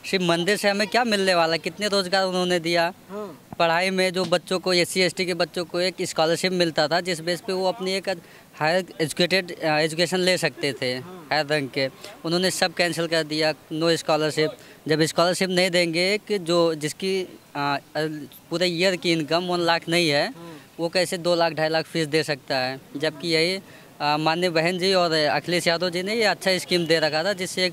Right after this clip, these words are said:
Speaker 1: पुअर फैमिली का कैंडिडेट स्टूडेंट भी आके पढ़ाई कर सके।
Speaker 2: लेकिन योगी जी तो कह रहे हैं राम राज है।
Speaker 1: कुछ राम राज, ढोंगी का राज है total, राम राज कुछ नहीं है।
Speaker 2: हाँ।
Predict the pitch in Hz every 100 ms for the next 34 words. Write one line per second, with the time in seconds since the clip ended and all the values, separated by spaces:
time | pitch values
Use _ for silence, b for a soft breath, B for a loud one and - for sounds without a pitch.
0 | - 180 185 175 170 175 180 170 170 170
1 | 170 170 - - 156 - 165 170 170 165
2 | 151 180 196 - B B B - 151 156
3 | 143 139 127 120 127 131 190 202 202 202
4 | 233 226 190 170 202 202 160 180 214 208
5 | 202 185 185 - - - - - - 190
6 | 180 185 196 254 170 165 185 190 185 170
7 | 160 175 220 208 170 156 135 156 165 175
8 | 165 160 202 175 160 143 135 139 196 285
9 | 220